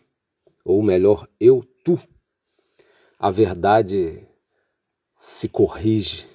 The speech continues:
Ela é dinâmica, como dinâmico é o homem em sua singularidade. Na relação eu-tu, a emuná se estabelece como confiança, quando se é confiável.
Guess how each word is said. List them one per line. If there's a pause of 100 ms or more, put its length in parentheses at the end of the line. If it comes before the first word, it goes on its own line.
(1500)
Ela
é
dinâmica,
como
dinâmico
é
o
homem (560)
em
sua
singularidade. (1040)
Na
relação
eu-tu, (720)
a
emuná
se
estabelece
como
confiança, (680)
quando
se
é
confiável.